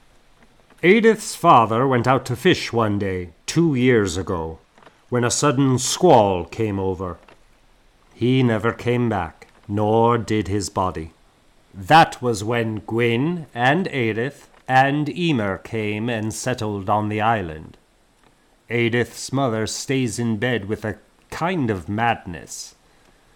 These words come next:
I didn't realize that Edith," he hesitated. "I found her apron on the beach."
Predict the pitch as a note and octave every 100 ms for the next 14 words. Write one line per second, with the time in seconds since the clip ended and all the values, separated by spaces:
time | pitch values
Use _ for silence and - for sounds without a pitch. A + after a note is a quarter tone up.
0 | _ _ _ F#2+ A2 G#2+ F3+ C3 G2+ A#2+
1 | G3 A2+ G2+ F#2+ F#2 F#2 - G#2 F2+ C3+
2 | C#3 B2+ A2+ - - _ _ _ _ _
3 | _ _ _ _ _ _ _ - E2+ A2+
4 | G#2 F2 G#2+ G2 - F2+ E2 F2 E2+ _
5 | _ _ _ _ _ _ _ - C#3+ C#3
6 | C3 - E3 C3+ B2 G2 A2+ A2 G#2 A2
7 | F#2+ G2+ F2+ F2+ F2+ D#2+ F#2+ G2 F2+ G2+
8 | G2+ E2+ _ - -